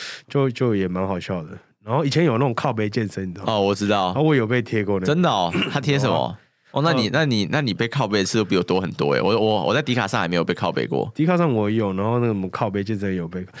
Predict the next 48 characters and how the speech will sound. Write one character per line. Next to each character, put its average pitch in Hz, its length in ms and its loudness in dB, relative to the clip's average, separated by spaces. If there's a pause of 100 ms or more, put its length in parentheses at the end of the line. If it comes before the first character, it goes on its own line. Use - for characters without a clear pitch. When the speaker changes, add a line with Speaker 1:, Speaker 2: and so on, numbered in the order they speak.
(160)
Speaker 1:
干， 160 200 0
那 185 100 4
时 165 80 2
候 165 100 4
我 117 160 2
是 147 200 2
私 143 220 0
人 107 140 2
账 110 220 -2
号 113 160 0
欸， 92 100 -4
他 117 140 -2
妈 117 220 0
的， 101 100 0
他 120 80 0
还 107 140 0
靠 117 180 -2
背 92 160 -2
我。 90 60 -2
Speaker 2:
靠 175 100 0
背 131 160 2
健 127 160 2
身， 113 140 2
他 117 100 0
说 110 180 0
什 101 100 -2
么？ 80 260 -4 (100)
Speaker 1:
他 175 80 -2
就 247 160 2
说 254 180 2
什 208 80 0
么， 175 460 2
我， 139 240 0
我 143 120 2
那 208 120 2
时 160 80 0
候 156 100 4
就 156 240 2
也 104 160 0
是 127 300 0 (400)
讲 98 180 -4
话 120 180 0
也 107 40 0
比 90 60 -6
较 101 160 -2
冲， 95 260 -8
我 92 140 -4
就， 131 180 2